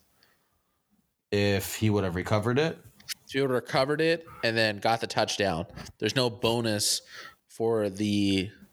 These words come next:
Speaker 2: yardage plus touchdown. It's just, so,
Speaker 1: Yeah, I
Speaker 2: like
Speaker 1: don't, I don't know if, if he would have gotten the fifty plus, uh, fifty-yard bonus touchdown if he would have fumbled the ball and then recovered it in the end
Speaker 2: But we
Speaker 1: zone.
Speaker 2: do have that, a fifty-yard plus touchdown?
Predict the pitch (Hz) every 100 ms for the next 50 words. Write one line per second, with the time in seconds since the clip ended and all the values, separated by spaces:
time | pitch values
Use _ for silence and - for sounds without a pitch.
0 | - - 104 117 120 113 104 - - 123
1 | 120 - 90 - 92 78 - _ - _
2 | 107 104 117 104 - - - - - -
3 | - 107 117 120 135 147 143 - 127 156
4 | 151 131 131 135 127 117 - - 107 107
5 | 117 117 113 98 107 98 104 101 98 95
6 | 113 104 - 104 - 104 95 - - -
7 | - - 92 92 80 110 101 113 104 98
8 | 92 82 95 95 95 92 - 98 92 -
9 | 90 87 87 90 98 92 87 - 98 101
10 | 104 101 90 92 90 90 85 76 71 98
11 | 85 80 82 82 85 73 143 143 127 135
12 | 139 120 139 151 - 127 127 - 127 120
13 | - 117 117 - 107 - 143